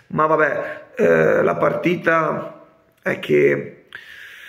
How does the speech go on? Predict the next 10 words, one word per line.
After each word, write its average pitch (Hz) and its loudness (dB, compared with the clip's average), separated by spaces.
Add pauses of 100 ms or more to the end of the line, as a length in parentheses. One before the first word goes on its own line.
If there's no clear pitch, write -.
(540)
molti 190 4
sono, 151 4
molti 151 0
tifosi, 151 2
dico, 147 0
sono 147 0
delusi, 175 2
e - -4
ci 143 -6
sta, 156 -4